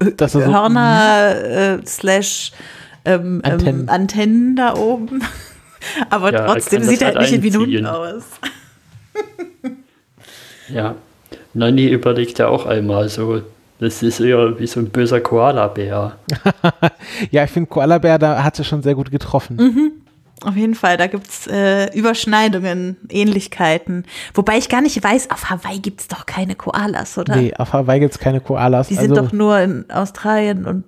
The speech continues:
Speaker 2: so.
Speaker 1: Ich, also vielleicht wurden ja welche importiert.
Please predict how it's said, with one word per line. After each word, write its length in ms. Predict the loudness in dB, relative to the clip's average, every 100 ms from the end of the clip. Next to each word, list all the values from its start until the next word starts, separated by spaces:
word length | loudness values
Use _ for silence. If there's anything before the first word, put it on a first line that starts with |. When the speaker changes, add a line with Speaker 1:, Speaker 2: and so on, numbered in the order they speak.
| -10
Speaker 2:
so. 360 | -2 0 0 -4 -14 _ _ -8
Speaker 1:
Ich, 160 | -8 0 0 2
also 400 | 2 4 2 0
vielleicht 340 | 0 0 0
wurden 140 | 2
ja 100 | 4
welche 220 | 2 0 -2
importiert. 640 | -2 -2 0 -2 -4 -10